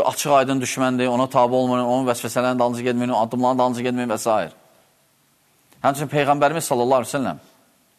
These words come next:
bu məsələdə bizə nə qədər tövsiyələr eləyib. Ona görə, qardaşlar,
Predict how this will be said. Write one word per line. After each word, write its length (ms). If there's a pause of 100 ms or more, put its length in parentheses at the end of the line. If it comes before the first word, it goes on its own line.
(680)
bu 80
məsələdə 440
bizə 240 (680)
nə 160
qədər 160
tövsiyələr 500
eləyib. 220 (2500)
Ona 140
görə, 120
qardaşlar, 640